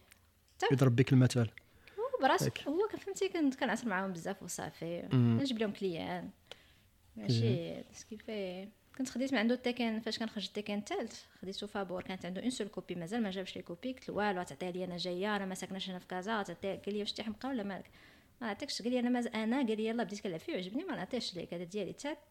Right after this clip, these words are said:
Speaker 1: تنجيب لي كوبي الاخرين، غادي نعيط لك في
Speaker 2: مم.
Speaker 1: التليفون: "واجي خ-، اجي شري ديالك". او درت ليه الطياره داك النهار، كان معايا خويا الكبير. واحد شويه ويقول لي:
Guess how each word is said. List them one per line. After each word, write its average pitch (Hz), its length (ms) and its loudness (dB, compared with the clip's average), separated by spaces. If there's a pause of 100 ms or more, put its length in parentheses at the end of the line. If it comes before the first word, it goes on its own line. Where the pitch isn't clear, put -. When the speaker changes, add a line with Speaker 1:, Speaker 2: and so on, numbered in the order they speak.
(260)
Speaker 1:
تنجيب 254 320 4
لي 208 80 0
كوبي 196 240 -2
الاخرين، 349 300 -2 (840)
غادي 277 140 4
نعيط 131 120 10
لك 127 60 10
في 127 60 8
Speaker 2:
مم. 120 60 8
Speaker 1:
التليفون: 226 380 2 (120)
"واجي 196 260 4
خ-، - 100 -14 (140)
اجي 190 240 0
شري 190 240 0
ديالك". - 480 -4 (760)
او 202 60 2
درت 185 360 -4
ليه 180 140 -2
الطياره 180 680 0
داك 185 220 -6
النهار، 180 240 -4
كان 185 200 -6
معايا 165 260 -4
خويا 170 180 -6
الكبير. 196 400 -4 (1300)
واحد - 240 -4
شويه 214 300 2
ويقول 196 280 2
لي: 196 320 2